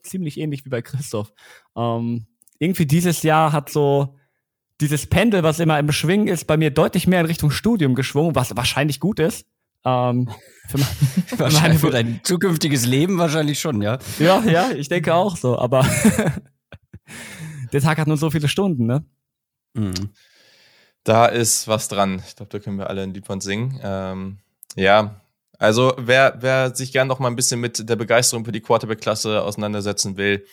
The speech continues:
Speaker 3: gibt eine ganz schöne Fol-, Folge von uns da mit James. Da haben wir sehr, sehr ausführlich, äh, über so einige gesprochen, auch über einige, über die wir nicht hätten sprechen sollen, weil die einfach, <laughs>
Speaker 1: Mhm.
Speaker 3: die sind's einfach nicht wert. Man muss es einfach sagen. Du hast, glaub ich, grad wieder einen Tweet zu Caleb Allaby abgesetzt, ähm,
Speaker 1: Ja,
Speaker 3: jetzt
Speaker 1: das war
Speaker 3: irgendwie
Speaker 1: nicht
Speaker 3: gestern
Speaker 1: schön.
Speaker 3: oder so.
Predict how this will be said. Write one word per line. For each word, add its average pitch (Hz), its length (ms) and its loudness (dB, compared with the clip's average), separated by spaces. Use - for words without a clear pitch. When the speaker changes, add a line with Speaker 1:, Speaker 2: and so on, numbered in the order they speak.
Speaker 3:
gibt - 180 -12
eine 101 80 -4
ganz 98 180 0
schöne 98 220 -2
Fol-, 101 280 -6
Folge 113 280 0
von 98 200 -6
uns 98 200 -4
da 95 120 0
mit 95 200 -6
James. 95 360 -2
Da 104 80 6
haben 104 140 4
wir 110 200 2
sehr, 113 220 6
sehr 123 160 2
ausführlich, 101 600 -2
äh, 95 180 -4
über 98 220 -10
so 95 120 -6
einige 95 300 -6
gesprochen, 98 440 -4
auch 98 140 -8
über 101 200 -4
einige, 95 400 -2
über 95 200 -8
die 90 140 -12
wir 92 80 -2
nicht - 220 0
hätten - 160 -6
sprechen 101 300 -4
sollen, 95 300 -2
weil 87 120 -8
die 95 300 -12
einfach, - 420 -8
<laughs> - 340 -20
Speaker 1:
Mhm. 135 220 4
Speaker 3:
die 131 80 4
sind's 147 180 0
einfach 107 260 2
nicht 113 220 -4
wert. 101 200 4
Man 117 100 0
muss 165 160 2
es 139 120 0
einfach 113 240 2
sagen. 95 260 2
Du 117 80 0
hast, 151 120 0
glaub 139 120 -2
ich, 123 100 -6
grad 120 160 2
wieder 110 120 -4
einen 104 80 -2
Tweet 117 220 -6
zu 107 100 -6
Caleb 98 300 0
Allaby 98 300 -2
abgesetzt, 90 640 -4
ähm, 95 300 -8
Speaker 1:
Ja, 110 180 -4
Speaker 3:
jetzt 104 120 -4
Speaker 1:
das - 40 -8
war 127 80 0
Speaker 3:
irgendwie 156 140 0
Speaker 1:
nicht - 60 -4
Speaker 3:
gestern 170 180 -4
Speaker 1:
schön. 95 40 -4
Speaker 3:
oder 95 160 -6
so. 120 160 -4